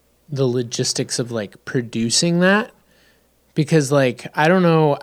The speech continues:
maybe this information is out there, but I'm always curious. It's like,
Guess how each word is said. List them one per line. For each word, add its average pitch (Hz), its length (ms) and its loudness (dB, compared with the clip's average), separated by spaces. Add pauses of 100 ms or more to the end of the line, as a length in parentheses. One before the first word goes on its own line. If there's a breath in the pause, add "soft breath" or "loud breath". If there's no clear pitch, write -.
(100)
maybe 175 300 4
this 151 200 0
information 127 440 -4
is 113 80 -4
out 117 200 0
there, 113 100 -2
but 110 160 -4
I'm 143 160 0
always 143 180 2
curious. 127 480 -2
It's 120 160 -8
like, 113 300 -4